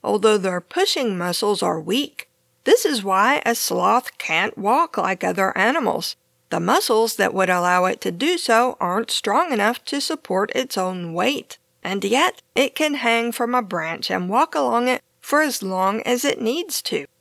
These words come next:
I don't think I could hang from a branch by my fingers for five minutes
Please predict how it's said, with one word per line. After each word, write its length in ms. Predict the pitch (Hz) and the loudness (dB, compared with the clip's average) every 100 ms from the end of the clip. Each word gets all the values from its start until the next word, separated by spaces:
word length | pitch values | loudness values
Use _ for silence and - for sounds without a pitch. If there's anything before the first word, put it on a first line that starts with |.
| _ _ | _ _
I 140 | - 247 | -4 2
don't 240 | 381 269 | 2 2
think 220 | 277 254 - | 0 0 -2
I 280 | 214 269 | 0 0
could 200 | 320 330 | 0 -2
hang 360 | 285 269 285 302 | 0 0 0 -4
from 240 | - 240 | -2 0
a 80 | 226 | 0
branch 480 | 180 185 220 262 - | 0 2 2 0 -4
by 140 | 208 | -2
my 220 | 202 196 196 | 0 0 0
fingers 460 | 202 226 262 254 | 0 0 0 -2
for 200 | - 247 | -2 -4
five 440 | - 277 277 285 262 | -2 0 2 0 -2
minutes 640 | 247 302 349 247 - | 0 0 2 0 0